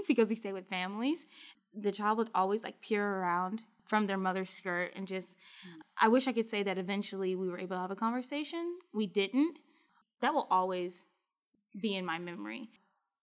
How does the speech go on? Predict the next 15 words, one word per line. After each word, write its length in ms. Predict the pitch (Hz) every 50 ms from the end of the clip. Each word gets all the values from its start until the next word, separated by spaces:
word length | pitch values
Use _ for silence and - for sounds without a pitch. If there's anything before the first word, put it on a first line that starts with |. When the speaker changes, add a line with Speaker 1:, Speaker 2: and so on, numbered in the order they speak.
| _ _ _ _ _ -
Speaker 1:
Also 340 | 220 240 254 - - 220 214
hearing 500 | - - 214 202 202 196 190 190 185 185 - - - - _ _ _ -
the 100 | 226 202
community 480 | 196 - 214 208 208 196 190 190 185 185
talk 280 | - 208 185 190 185
about, 320 | 190 185 170 165 175 - -
oh, 120 | - 202 190
the 120 | - 190
two 200 | 180 - 208 202
black 500 | 165 160 - 180 180 170 - - - - -
Azias, 840 | 185 175 190 190 202 185 175 196 214 202 185 175 180 196 214 - - - - - _ _ _ _ _ - -
understanding 520 | 214 214 196 190 - - 214 208 202 196
that 160 | 185 - - -
term 300 | - 208 190 180 180 175
too, 420 | - - 214 202 190 196 - -